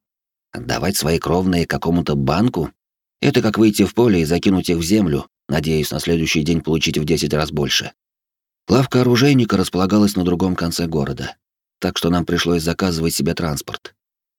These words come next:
Цены в столице нулевого региона кусались. За то, чтобы добраться с комфортом, нам пришлось отвалить целую духовную монету. За меньшее вести нас отказывались, хотя, стоит признать, и разменять ее было не на что.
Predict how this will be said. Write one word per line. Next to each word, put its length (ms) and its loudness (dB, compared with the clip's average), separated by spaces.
Цены 240 -2
в 40 -6
столице 380 -2
нулевого 400 2
региона 420 0
кусались. 580 -4
За 140 2
то, 120 2
чтобы 260 4
добраться 400 2
с 60 -6
комфортом, 600 0
нам 180 0
пришлось 400 0
отвалить 380 0
целую 340 0
духовную 480 0
монету. 500 -2
За 160 0
меньшее 420 2
вести 260 0
нас 260 0
отказывались, 760 -4
хотя, 300 -6
стоит 280 -2
признать, 480 0
и 80 2
разменять 520 4
ее 140 4
было 200 0
не 180 0
на 120 -4
что. 260 -6